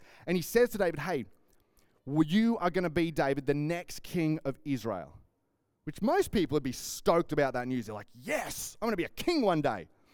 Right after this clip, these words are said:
The problem was, though, is that there was already a king of Israel, and in that time, it's, it's not great for someone to kinda go around being like, "I'm gonna be a king,"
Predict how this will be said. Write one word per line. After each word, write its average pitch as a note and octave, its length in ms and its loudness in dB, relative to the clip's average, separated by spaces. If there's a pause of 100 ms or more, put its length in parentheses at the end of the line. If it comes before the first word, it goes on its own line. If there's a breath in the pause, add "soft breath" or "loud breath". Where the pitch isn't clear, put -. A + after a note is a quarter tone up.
(600 soft breath)
The - 80 -14
problem D4+ 360 4
was, G3+ 300 6
though, D3 300 6
is D3+ 180 2
that D3+ 220 2
there D3+ 80 6
was C#3+ 140 2
already C#3+ 260 4
a F3+ 40 0
king G3 240 0
of E3+ 80 2
Israel, G3+ 440 2 (360 soft breath)
and D#3+ 180 2
in D#3+ 80 2
that A3 200 4
time, F#3 300 2
it's, - 280 -4
it's - 160 -8
not A#3 240 0
great F3 340 4
for D#3+ 140 -2
someone E3 260 2
to D3 60 0
kinda D#3+ 240 0
go D#3+ 160 4
around D3+ 240 4
being C#3+ 100 0
like, C#3+ 160 -4
"I'm C4 100 0
gonna B3+ 120 4
be A#3 100 4
a F#3 40 2
king," F#3 480 2